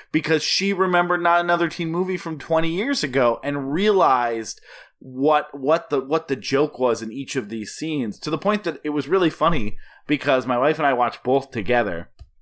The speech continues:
She was dying at She's All That, remembering Not Another Teen Movie, and then didn't laugh once at Not Another Teen Movie. <laughs> Like,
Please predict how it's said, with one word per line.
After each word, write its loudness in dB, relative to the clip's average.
She 2
was 2
dying 2
at -10
She's 2
All 0
That, -6
remembering 2
Not 2
Another -4
Teen -6
Movie, -10
and -2
then -4
didn't 2
laugh -2
once -4
at -6
Not -8
Another -6
Teen -4
Movie. -12
<laughs> 4
Like, 2